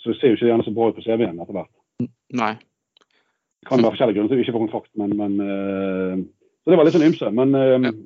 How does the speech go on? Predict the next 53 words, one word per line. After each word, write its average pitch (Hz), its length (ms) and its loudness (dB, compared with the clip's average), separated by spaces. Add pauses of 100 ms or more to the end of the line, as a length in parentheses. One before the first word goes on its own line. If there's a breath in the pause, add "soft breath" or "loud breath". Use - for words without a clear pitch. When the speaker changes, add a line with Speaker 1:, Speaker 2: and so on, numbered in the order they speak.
(200)
Speaker 1:
selvfølgelig, 123 360 2
du 120 60 0
burde 135 220 0
ha 123 80 0
Speaker 2:
Mm. 120 40 0
Speaker 1:
litt, 117 240 -6
eh, 98 380 -6
litt 117 160 -8
koll 117 140 -4
på 101 100 -16
sakene 107 320 -8
før 107 120 -8
du 95 100 -10
setter 104 180 -14
i 101 60 -8
gang. 90 120 -10 (880 loud breath)
Speaker 2:
Nettopp. 113 280 -4
Så, 135 240 0
så 143 80 -10
for 143 80 -4
eksempel 160 320 0
nå, 156 200 0
eh, 135 120 2
bare 147 220 0
for, 127 320 0
nå 139 120 -2
vet 156 220 0
jo 123 80 -2
ikke 139 320 -2
hverken 139 320 -4
du 143 80 -2
eller 120 200 -2
jeg 143 40 -10
detaljen 143 400 -2
i 127 120 0
det, 120 140 -6
men 117 120 -6
når 127 80 -8
Brann 139 200 -4
for 123 100 -14
eksempel 123 280 -8
har 117 80 -10
kjøpt 131 200 -10
Mathias 120 280 -8
Dyngeland 120 420 -4
nå 120 180 -6
i 113 60 -6
vinter 117 420 -4
fra 117 280 -6
Elfsborg, 113 480 -10 (640 soft breath)
så 131 320 0
Speaker 1:
Ja. 104 100 -6 (120)
Speaker 2:
vet 143 220 0